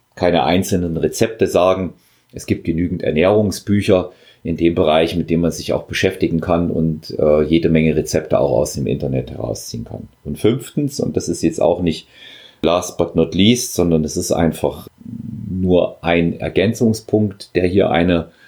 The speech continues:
Rolle spielt, auf Erfahrungswerte zurückgreifen. Sehr wichtig.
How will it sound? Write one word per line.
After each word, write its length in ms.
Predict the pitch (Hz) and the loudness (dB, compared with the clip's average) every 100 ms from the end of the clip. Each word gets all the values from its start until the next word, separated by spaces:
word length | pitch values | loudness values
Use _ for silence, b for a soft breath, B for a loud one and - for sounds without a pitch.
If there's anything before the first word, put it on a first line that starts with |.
| b b | b b
Rolle 220 | 85 92 90 | 2 2 2
spielt, 500 | - 87 85 82 - _ _ _ _ - | -2 2 2 2 -4 _ _ _ _ -2
auf 380 | 90 87 - - - | 0 0 -6 -16 -8
Erfahrungswerte 960 | 82 - 90 90 82 - 78 71 - | -6 0 2 2 0 0 2 2 0
zurückgreifen. 1120 | - - - - - _ _ - 69 58 - - _ _ _ _ _ | -10 -12 -14 -16 -20 _ _ -2 -2 -2 -10 -20 _ _ _ _ _
Sehr 340 | - 87 78 | -2 0 0
wichtig. 440 | 78 - - - | -4 -10 -14 -16